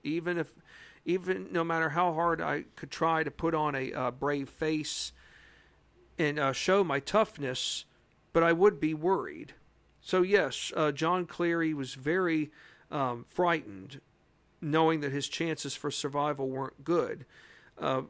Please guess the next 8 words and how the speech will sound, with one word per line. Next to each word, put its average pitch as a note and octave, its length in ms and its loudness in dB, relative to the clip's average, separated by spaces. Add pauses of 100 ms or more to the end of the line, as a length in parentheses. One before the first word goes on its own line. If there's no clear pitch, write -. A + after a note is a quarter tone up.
(100)
for D3 140 0
one, F#3+ 300 4
he D#3+ 140 -2
was D3 140 -4
extremely E3+ 580 0
wet C#3 340 -2
and C3 140 -10
cold. G2 580 -2